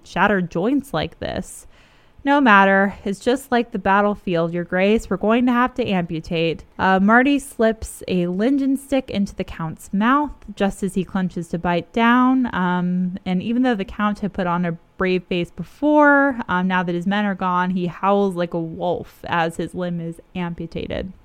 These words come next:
So we cut to a messenger arriving at the, uh, the Allied Corps, Jan Natalis and all of that.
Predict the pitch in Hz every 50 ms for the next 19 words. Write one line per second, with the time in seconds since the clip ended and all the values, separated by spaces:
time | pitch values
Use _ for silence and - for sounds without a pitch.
0 | _ _ - - 254 254 269 320 381 381 - 415 381 349 294 262 247 247 - 240
1 | 240 214 226 214 214 214 214 214 - 214 196 185 196 190 190 196 202 202 208 208
2 | 208 202 202 202 208 - - 185 185 180 - _ 202 196 190 190 190 185 185 185
3 | 180 - - - 180 170 175 170 170 175 - - - - 180 175 175 175 170 175
4 | - - - - - 175 175 175 175 175 175 175 175 170 170 175 170 - _ _
5 | 247 233 233 233 240 233 247 247 - - - 190 190 196 196 190 185 185 185 190
6 | 185 - - - - - 190 190 185 185 190 185 185 185 175 - - 185 185 185
7 | 180 185 185 - -